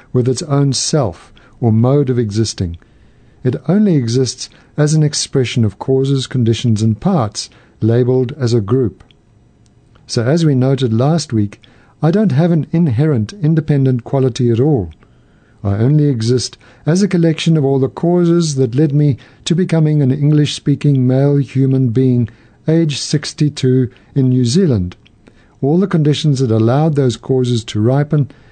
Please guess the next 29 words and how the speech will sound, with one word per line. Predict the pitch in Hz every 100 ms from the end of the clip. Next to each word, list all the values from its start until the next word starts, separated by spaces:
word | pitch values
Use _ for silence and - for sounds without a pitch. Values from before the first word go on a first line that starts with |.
| - _
and | 175 202
the | 196
parts | - 156 147 147 - - - -
that | 143
are | 151
made | 127 127 127
up | 131
by | - 120
those | 117 120
causes | - 117 110 107 104
and | 110
conditions. | 104 113 160 - 95 82 - - _ _ - _ _ _ _ - _
Of | 160 -
course, | 190 147 110
each | 175 165 180 -
part | 135 139 139
exists | 107 98 143 - 135
in | 117
exactly | 101 107 120 117 113
the | 117
same | - 120 110 110 -
empty | 110 107 120
way, | 113 147 107 90 _ _ _ -
and | 127
each | 170 185 185 -
part | 143 143 143
of | 135
a | 139
part | - 196 156 92